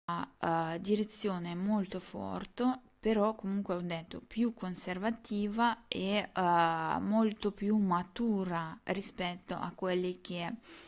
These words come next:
avevamo fino adesso. E comunque un progetto di nuovo di prova, vediamo come si, quanto siamo pronti agli investimenti seri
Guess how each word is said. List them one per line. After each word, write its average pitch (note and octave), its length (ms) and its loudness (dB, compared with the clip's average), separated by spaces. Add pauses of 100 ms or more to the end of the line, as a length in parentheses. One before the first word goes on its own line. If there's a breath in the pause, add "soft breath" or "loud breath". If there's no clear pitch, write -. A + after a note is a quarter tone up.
avevamo F3 720 4
fino F3+ 320 -6
adesso. E3 680 -4 (600 loud breath)
E B3+ 280 6
comunque A#3 680 4
un G#3 180 2
progetto F#3 640 -4
di F3+ 140 -4
nuovo F#3 520 0
di F#3 160 -4
prova, G3+ 640 2 (340 loud breath)
vediamo D#3+ 1500 -2
come F3+ 340 -2
si, - 260 -6 (180)
quanto B3 640 8
siamo G3+ 600 4
pronti G#3 760 2
agli E3 200 -6
investimenti F#3 800 -4
seri G3+ 600 -4